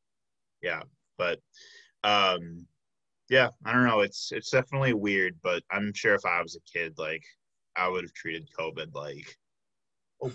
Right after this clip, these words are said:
boy, I get to stay home. Like, that's what I've always wanted."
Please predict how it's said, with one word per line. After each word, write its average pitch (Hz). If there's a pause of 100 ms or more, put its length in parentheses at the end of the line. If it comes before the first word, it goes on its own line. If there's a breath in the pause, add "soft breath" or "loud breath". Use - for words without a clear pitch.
boy, 117
I 104
get 135
to 123
stay 117
home. 135
Like, 107
that's 117
what 127
I've 117
always 117
wanted." 98